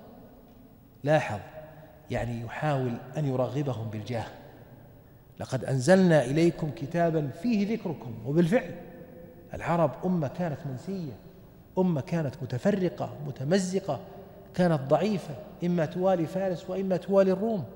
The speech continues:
فجاء الله بهذا الكتاب فبعث شرفها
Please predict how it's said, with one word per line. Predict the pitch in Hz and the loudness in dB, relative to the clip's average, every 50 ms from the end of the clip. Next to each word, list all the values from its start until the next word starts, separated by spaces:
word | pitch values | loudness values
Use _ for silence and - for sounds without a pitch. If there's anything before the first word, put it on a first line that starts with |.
| - - - - - - - - - - - - - - - - - - - - - - - - | -16 -18 -18 -20 -20 -20 -20 -20 -20 -20 -20 -20 -20 -20 -20 -20 -20 -20 -20 -20 -20 -20 -16 -8
فجاء | - 139 131 147 165 156 | -6 -4 0 4 4 4
الله | 143 143 151 139 123 123 | 4 2 0 0 0 -2
بهذا | 120 123 131 131 123 | -4 -4 -6 -6 -6
الكتاب | 113 - - 117 - 147 143 131 110 - - - - - - - - - - - - - - - | -8 -10 -10 -10 -4 -2 -2 -2 -2 -4 -12 -16 -18 -18 -20 -20 -20 -20 -20 -20 -20 -20 -12 -4
فبعث | - 127 120 139 113 113 117 104 117 | -2 4 4 6 6 4 2 0 0
شرفها | - - 120 113 107 - - 101 80 - | -4 -2 -2 -2 -4 -4 -6 -10 -10 -12